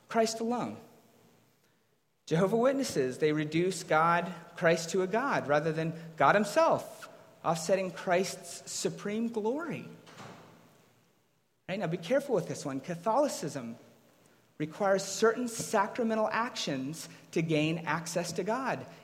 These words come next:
And those actions at best will only get you purgatory, where you will have to pay off the punishment for the rest of your life for that sin,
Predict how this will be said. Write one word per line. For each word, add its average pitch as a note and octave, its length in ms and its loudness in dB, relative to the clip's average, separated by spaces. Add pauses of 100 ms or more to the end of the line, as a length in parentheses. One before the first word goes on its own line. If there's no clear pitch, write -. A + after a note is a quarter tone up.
And D3+ 120 -2
those E3 200 0 (100)
actions G#3 480 -2
at E3 160 -2
best A#3 320 0
will E3 180 -2
only F3+ 200 -4
get E3+ 160 -2
you F#3 140 -8
purgatory, D#3+ 800 -6 (360)
where D#3+ 120 0
you F3 180 2
will G#3+ 100 4
have G3 260 -2
to G#3+ 80 -2
pay B3+ 460 -2
off A3 380 -4 (180)
the E3+ 80 -2
punishment E3 680 -4 (300)
for - 100 -8
the E3 100 2
rest E3+ 280 4
of A3+ 120 -4
your A3 120 0
life E3 320 0
for - 80 -8
that E3+ 200 -4
sin, G#3 480 -2